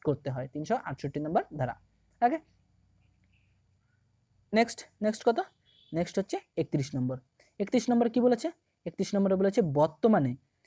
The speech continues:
ইউনিয়ন পাবলিক সার্ভিস ক-, কমিশনের সদস্য সংখ্যা কত? সেটা হচ্ছে এগারো জন। কত? এগারো জন। একজন সভাপতি সহ, মানে টোটাল এগ-, দশ জন থাকে এবং একজন সভাপতি থাকে, টোটাল এগারো জন। ওকে, নেক্সট বত্রিশ নম্বর।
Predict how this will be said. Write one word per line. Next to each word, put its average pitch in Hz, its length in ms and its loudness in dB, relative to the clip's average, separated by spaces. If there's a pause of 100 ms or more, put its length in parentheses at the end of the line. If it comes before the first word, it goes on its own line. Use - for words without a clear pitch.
(300)
ইউনিয়ন 254 520 6
পাবলিক 214 400 4
সার্ভিস 220 440 2 (180)
ক-, 202 160 -6 (220)
কমিশনের 202 460 2
সদস্য 185 520 0
সংখ্যা 202 360 0
কত? 190 180 -2 (400)
সেটা 175 260 -2
হচ্ছে 185 260 -6
এগারো 135 260 -4
জন। 135 220 -8 (100)
কত? 190 180 -2 (380)
এগারো 139 240 -2
জন। 139 260 -8 (260)
একজন 180 360 0 (240)
সভাপতি 165 480 0
সহ, 180 200 -6
মানে 151 240 -4
টোটাল 160 400 4 (180)
এগ-, 143 160 -2 (100)
দশ 147 160 2
জন 170 200 0
থাকে 190 220 0
এবং 185 320 0
একজন 151 320 0
সভাপতি 139 440 0
থাকে, 131 220 -6
টোটাল 151 240 0 (120)
এগারো 131 240 0
জন। 123 180 -6 (100)
ওকে, 339 160 0 (600)
নেক্সট 226 300 0
বত্রিশ 190 320 0
নম্বর। 208 180 0